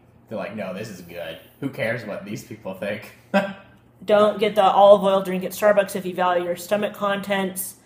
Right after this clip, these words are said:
Speaker 1: Oh, no.
Speaker 2: Um, wait, Starbucks is selling olive oil infused coffee. Are they trying to make people poop themselves? Not great.
Speaker 1: No,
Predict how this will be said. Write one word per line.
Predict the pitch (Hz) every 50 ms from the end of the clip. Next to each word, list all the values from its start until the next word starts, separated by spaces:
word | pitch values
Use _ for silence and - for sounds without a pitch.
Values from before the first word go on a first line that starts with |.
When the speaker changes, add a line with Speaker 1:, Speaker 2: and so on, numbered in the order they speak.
| _ _ -
Speaker 1:
Oh, | 120 113 120 123
no. | 120 113 - - 135 - - - - -
Speaker 2:
Um, | - 175 180 175 196 196 185 185 190 - - - - - _ _ _ _ _ _ _ _ _ _ _ _ _ _ _ _ _ _ _ _ _ _
wait, | - 190 214 214 214 202 -
Starbucks | - - 220 202 202 208 208 208 -
is | 202 -
selling | - 208 202 202 202
olive | 123 175 190 190 202 196 180
oil | - 185 196 196 196 190
infused | 185 190 185 185 - 190 185 185 -
coffee. | - 185 180 180 - 214 185
Are | 165 180
they | 180 185
trying | 185 - - 185 180 185 185
to | 185
make | 185 185 180 180
people | - 190 185 - 185 185
poop | 185 - - 208 208 -
themselves? | 214 208 196 - - 202 196 196 190 190 185 185 - - - - - _ _ _ _ _ _ _ _ _ _ _ _ _ _ _ _ _ _ _ _ -
Not | 190 190 190 208 185
great. | 196 196 180 170 - - - - _ _ _ _ _ _ _ _ _ -
Speaker 1:
No, | 117 117 117 117 110 110 - -